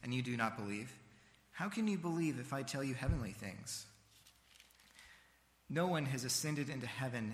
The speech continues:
except he who descends from heaven, the Son of Man.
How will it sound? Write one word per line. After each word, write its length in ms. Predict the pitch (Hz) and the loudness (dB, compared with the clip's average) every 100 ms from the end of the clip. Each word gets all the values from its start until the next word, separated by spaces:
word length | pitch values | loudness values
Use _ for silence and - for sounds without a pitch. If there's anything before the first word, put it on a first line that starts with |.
| 107 | -6
except 380 | 131 127 135 123 | -6 -4 -2 -2
he 180 | 160 170 | -2 -2
who 260 | 139 139 131 | 0 0 0
descends 480 | 131 123 131 127 | 0 0 0 0
from 300 | - - 156 | -2 -4 -4
heaven, 340 | 120 101 95 95 | -2 -2 -4 -4
the 80 | 107 | -2
Son 220 | 143 135 | 0 -2
of 140 | 123 | -2
Man. 280 | 135 147 | -4 -6